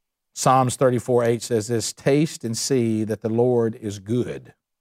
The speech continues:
Well, you gotta get involved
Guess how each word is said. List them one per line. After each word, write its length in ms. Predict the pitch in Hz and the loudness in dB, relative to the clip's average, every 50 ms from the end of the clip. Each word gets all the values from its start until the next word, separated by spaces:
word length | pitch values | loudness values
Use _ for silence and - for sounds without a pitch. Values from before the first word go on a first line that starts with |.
| _ _ _ _ _ _ _ _ _ _ _ _ _ _ _ _ _ _ _ _ _ _ _ _ _ _ _ _ _ _ | _ _ _ _ _ _ _ _ _ _ _ _ _ _ _ _ _ _ _ _ _ _ _ _ _ _ _ _ _ _
Well, 120 | - 92 98 | -10 -4 -2
you 100 | 120 127 | 0 2
gotta 220 | 127 123 113 110 | 4 2 2 2
get 140 | 110 113 107 | 0 -2 -2
involved 680 | 101 98 107 113 117 107 98 92 90 90 - - _ | -2 0 2 4 4 4 2 0 -4 -8 -16 -20 _